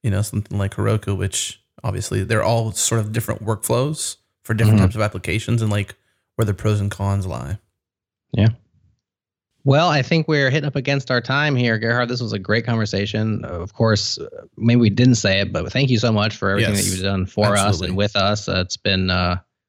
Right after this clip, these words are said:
Speaker 2: it's been a heck of a ride, and I'm glad that we've made a new friend out of it. Uh, in fact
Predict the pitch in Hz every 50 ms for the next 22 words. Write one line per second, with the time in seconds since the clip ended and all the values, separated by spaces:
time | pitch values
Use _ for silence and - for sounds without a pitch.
0 | _ _ _ _ _ 110 - - 120 113 104 98 113 120 117 127 120 117 110 98
1 | 90 90 87 90 92 101 107 110 104 - - 95 101 95 95 92 92 92 90 92
2 | 95 95 95 104 104 104 104 101 90 95 92 104 101 101 98 95 95 101 107 104
3 | - 117 104 98 95 92 92 92 92 98 98 110 110 - - - 98 95 92 95
4 | 95 92 90 92 90 101 101 98 95 95 - - -